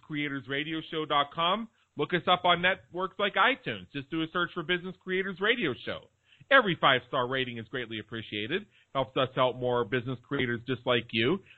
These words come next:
Be sure to subscribe because over two hundred episodes will be amail-, available for your immediate download and perusal on a variety of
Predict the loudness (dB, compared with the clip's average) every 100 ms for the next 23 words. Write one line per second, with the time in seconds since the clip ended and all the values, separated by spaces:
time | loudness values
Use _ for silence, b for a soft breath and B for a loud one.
0 | b 2 4 4 4 2 -12 2 8 10
1 | 10 6 2 -10 _ -12 -6 -2 0 0
2 | -4 -8 -6 -8 -4 -4 -2 2 2 0
3 | -4 -2 -2 -4 -6 -2 0 2 2 2
4 | 0 -6 2 4 4 2 -2 -2 -8 b
5 | _ -2 0 2 2 2 -4 -2 0 4
6 | 2 0 _ _ _ 4 4 4 2 0
7 | -2 -4 0 0 -2 -10 -6 0 0 0
8 | -2 0 -2 -2 -4 4 6 6 6 2